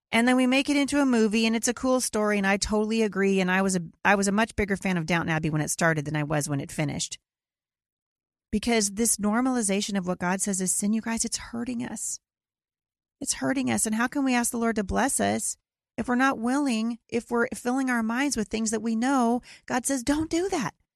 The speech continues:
We say, "Lead us not into temptation." I'm gonna go there myself anyway, right? Temptation is an incitement to evil.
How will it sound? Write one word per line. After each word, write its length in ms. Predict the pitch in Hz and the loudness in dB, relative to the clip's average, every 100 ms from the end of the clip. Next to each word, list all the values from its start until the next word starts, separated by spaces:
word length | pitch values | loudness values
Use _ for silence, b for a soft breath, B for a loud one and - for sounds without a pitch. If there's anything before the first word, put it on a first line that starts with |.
| _ _ _ _ _ - | _ _ _ _ _ -4
We 80 | 247 | 0
say, 260 | 254 247 233 B B | 2 2 0 B B
"Lead 340 | 208 285 330 | 4 6 4
us 160 | 320 320 | 2 0
not 140 | 302 | 0
into 180 | 285 294 | 0 0
temptation." 680 | 311 277 302 294 185 135 - - | 0 2 2 2 0 -2 -4 0
I'm 80 | 175 | 4
gonna 100 | 165 | 4
go 100 | 143 | 2
there 100 | 139 | -2
myself 340 | 147 - - | -6 -8 -8
anyway, 300 | 156 - - _ - | -10 -14 -20 _ -4
right? 300 | 220 240 277 _ _ _ _ _ _ | 2 2 0 _ _ _ _ _ _
Temptation 580 | - 262 - 269 - 269 | -4 -2 0 0 0 2
is 160 | 214 196 | 0 0
an 80 | |
incitement 800 | 190 190 156 - - - 220 214 - | -2 -2 -2 0 -2 -2 -4 -4 -2
to 140 | 214 - | -4 -4
evil. 500 | 196 202 185 165 - | -2 -2 -2 -4 -6